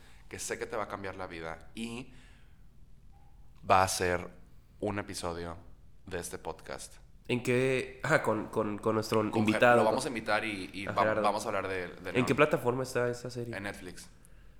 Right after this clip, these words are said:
Speaker 2: Jala, es que no, o sea, digo, lo va a ver, ¿sabes? ¿Crees
Speaker 1: Mira,
Speaker 2: que me guste? Me conoces.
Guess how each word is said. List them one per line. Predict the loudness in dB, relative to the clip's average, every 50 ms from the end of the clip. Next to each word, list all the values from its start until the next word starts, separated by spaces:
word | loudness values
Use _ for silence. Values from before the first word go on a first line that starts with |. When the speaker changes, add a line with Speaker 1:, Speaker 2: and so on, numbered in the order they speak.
| -20 -20 -20 -20 -20 -20 -20 -20 -14
Speaker 2:
Jala, | -8 -4 0 2 4 4 4 2
es | 2 0
que | -2 0
no, | 2 2 2
o | 0 -2 -4
sea, | -6 -6 -6 -6 -6 -8 -10 -12 -12 -8
digo, | -4 -2 0 2 2 0 -2 -4
lo | -4 -2 0
va | 2 2
a | 2
ver, | 2 2 0 0
¿sabes? | -2 -6 -6 -6 -8 -8 -12 -14 -16 -18 -18 -18 -18 -20 -18 -6 -2
¿Crees | 0 2 2
Speaker 1:
Mira, | 4 6
Speaker 2:
que | 6
me | 6
guste? | 6 4 2 0 0
Me | 0 0 0
conoces. | 2 4 4 4 4 2 0 -4 -6